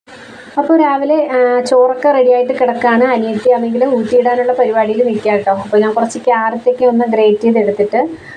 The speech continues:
ഒന്ന് ജ്യൂസ് അടിക്കാൻ വേണ്ടിയിട്ട് പോവാ കേട്ടോ. അത് ഉമ്മാക്ക്, ആ, കുടിക്കാനാണ്, രക്തക്കുറവുണ്ടല്ലോ, അതുകൊണ്ട്, ആ, ഒന്ന്, ആ, ജ്യൂസ് അടിക്കാൻ വേണ്ടിയിട്ടൊന്ന് ഇത് ചെയ്തെടുത്തതാ കേട്ടോ. അപ്പോൾ പാത്തു എൻ്റെ അടുത്തുണ്ടായിരുന്നു.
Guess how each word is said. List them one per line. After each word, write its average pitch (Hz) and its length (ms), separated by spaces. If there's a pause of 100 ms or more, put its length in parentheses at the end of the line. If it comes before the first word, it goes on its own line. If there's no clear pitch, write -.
(120)
ഒന്ന് 226 160
ജ്യൂസ് 208 380
അടിക്കാൻ 220 360
വേണ്ടിയിട്ട് 214 300
പോവാ 202 280
കേട്ടോ. 196 160
അത് 196 60
ഉമ്മാക്ക്, 196 760
ആ, 196 460 (160)
കുടിക്കാനാണ്, 196 600
രക്തക്കുറവുണ്ടല്ലോ, 202 800
അതുകൊണ്ട്, 180 400 (520)
ആ, 190 200
ഒന്ന്, 196 160 (180)
ആ, 196 220
ജ്യൂസ് 196 320
അടിക്കാൻ 220 360
വേണ്ടിയിട്ടൊന്ന് 208 880
ഇത് 196 120
ചെയ്തെടുത്തതാ 190 540
കേട്ടോ. 180 140
അപ്പോൾ 208 120
പാത്തു 202 400
എൻ്റെ 233 140
അടുത്തുണ്ടായിരുന്നു. 208 680